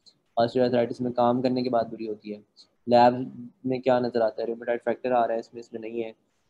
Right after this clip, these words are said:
इसमें एंटी सी सी पी antibody positive है, इसमें नहीं है, अ, ई एस आर सी reactive इसमें elevated है, इसमें नहीं है। ठीक है, Osteoarthritis एक तरह से normal एजिंग का भी, मतलब normal एजिंग में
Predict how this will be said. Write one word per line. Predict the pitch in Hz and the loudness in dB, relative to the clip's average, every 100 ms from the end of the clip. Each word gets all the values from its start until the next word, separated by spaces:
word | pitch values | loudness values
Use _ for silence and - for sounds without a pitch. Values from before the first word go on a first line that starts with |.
| - | -18
इसमें | - 123 | -4 -2
एंटी | 117 123 | -2 -4
सी | 120 | -6
सी | - | -6
पी | 131 127 - - _ _ _ - | -2 -2 -4 -12 _ _ _ -8
antibody | 127 120 123 120 | -6 -2 0 0
positive | 120 113 110 113 117 | 0 -2 0 -2 -2
है, | |
इसमें | 113 120 | -4 -6
नहीं | 113 113 113 | -10 -8 -8
है, | 104 _ - - _ _ - | -8 _ -20 -20 _ _ -4
अ, | 123 113 113 | 0 2 2
ई | 131 | 0
एस | 127 | 2
आर | 135 127 | 2 2
सी | 131 | 0
reactive | 120 - 120 - _ _ _ | -2 -2 -6 -8 _ _ _
इसमें | - 127 | -12 -4
elevated | 113 120 120 117 | 0 2 0 0
है, | 117 | -4
इसमें | 110 113 | -6 -12
नहीं | 107 107 | -10 -8
है। | 95 104 _ _ _ _ _ - | -10 -12 _ _ _ _ _ -8
ठीक | 131 | -4
है, | 143 - _ - | -4 -6 _ 4
Osteoarthritis | 143 160 180 170 165 160 156 170 | 6 6 8 8 8 6 6 2
एक | 151 | 0
तरह | 147 156 | 2 2
से | 156 | 2
normal | 139 127 131 143 139 | 4 4 6 4 4
एजिंग | 135 131 139 143 | 4 6 4 2
का | 135 135 | 2 4
भी, | 127 120 117 _ _ _ 120 | 4 2 0 _ _ _ -10
मतलब | 113 107 113 117 110 - | -6 -4 0 2 2 2
normal | 131 131 135 143 | 6 8 8 8
एजिंग | 135 135 139 | 6 6 4
में | 131 | 0